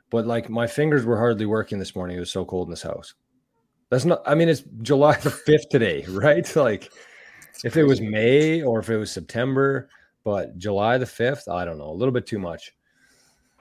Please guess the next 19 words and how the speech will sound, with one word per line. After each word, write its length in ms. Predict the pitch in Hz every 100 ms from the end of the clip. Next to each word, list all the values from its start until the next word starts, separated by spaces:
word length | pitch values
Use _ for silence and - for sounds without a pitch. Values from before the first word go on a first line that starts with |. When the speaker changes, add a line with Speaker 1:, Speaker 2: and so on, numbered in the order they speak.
| _ _ _ _ _ -
Speaker 1:
Um, 440 | 120 117 113 107 - - - - -
but 200 | 123 -
yeah, 260 | 127 107 - - -
I 80 |
could 140 | 110 117
go 120 | 123 117
on 80 | 117
and 80 | 107
on. 300 | 107 101 - _ _ _ _ _
Folks 320 | - 123 113
wanna 180 | 117 107
hear 100 | 107
about 200 | 104 98
Drums, 320 | 95 98 92 85
though. 240 | 82 - _ _ _ _ _ _ _ _ _ _ _ _
What's 220 | 113 -
up 180 | 131 117
in 60 | 98
Brandon? 440 | 104 107 80